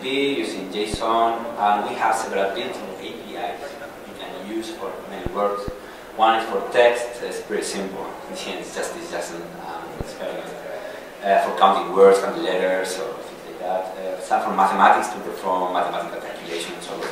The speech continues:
a set of nodes. It's pretty, it's pretty funny to see many Android phones trying to, to find, uh, prime numbers or things like that. That's, uh, and one we work to work with contacts.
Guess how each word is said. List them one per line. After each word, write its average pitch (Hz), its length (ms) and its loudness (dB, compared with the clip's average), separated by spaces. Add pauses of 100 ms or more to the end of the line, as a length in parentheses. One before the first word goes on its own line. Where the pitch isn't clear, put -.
a - 160 -10
set - 220 -6
of - 140 -10
nodes. - 360 -2 (640)
It's - 160 -16
pretty, 98 280 0 (300)
it's 87 160 -8
pretty 92 220 -6
funny - 360 2
to - 80 -10
see 90 300 -8
many 90 400 0
Android 87 300 -2 (100)
phones 87 460 -6 (240)
trying 82 320 -8
to, 82 420 -10
to 80 60 -14 (120)
find, 87 380 -10
uh, 80 320 -6 (460)
prime - 260 0
numbers - 400 -4
or - 160 -10
things - 160 -14
like - 160 -14
that. - 120 -10 (280)
That's, - 200 -12
uh, - 1160 -10
and 135 160 2
one 135 320 6
we 104 80 -2
work 101 440 0
to 104 100 -8
work 104 340 0
with 95 280 -6
contacts. - 560 -6